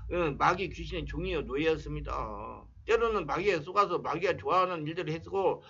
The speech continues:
때로는 마귀에게 사로잡혀서 어둠의 일을 행하며 살 수밖에 없었습니다. 근데 그런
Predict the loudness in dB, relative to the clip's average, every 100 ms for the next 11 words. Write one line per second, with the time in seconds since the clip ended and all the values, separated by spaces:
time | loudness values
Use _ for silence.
0 | -14 0 6 6 6 2 0 4 4 4
1 | 0 -2 -2 -2 -2 0 -2 -4 -4 -2
2 | -2 -2 -4 -4 -6 -2 -2 -2 -4 -6
3 | -6 -6 0 0 0 -10 -20 -6 6 6
4 | 8 8 6 6